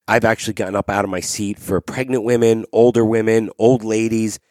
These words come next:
You know, like, I have that built-in common courtesy. On a train,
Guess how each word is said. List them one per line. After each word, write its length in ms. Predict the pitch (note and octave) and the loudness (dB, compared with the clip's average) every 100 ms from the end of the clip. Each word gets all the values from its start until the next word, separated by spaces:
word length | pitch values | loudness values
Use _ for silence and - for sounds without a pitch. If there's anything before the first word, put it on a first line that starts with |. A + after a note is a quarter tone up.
| _ | _
You 160 | A#2+ B2+ | 2 4
know, 120 | A#2+ | 4
like, 220 | B2 A#2 - | 4 0 -2
I 220 | G#2+ C3+ | 0 0
have 380 | C3 B2 B2+ A2 | -2 -2 -2 0
that 280 | G#2 F2+ | -2 -2
built-in 320 | F2 G2+ - F#2+ | -4 -4 -4 -8
common 320 | - G2 F#2 | -6 -4 -4
courtesy. 340 | - F2+ F#2 | -4 -6 -6
On 160 | G2+ G#2 | -4 -2
a 40 | |
train, 540 | F2+ - A#2+ A2+ A#2 | -2 -4 -2 0 0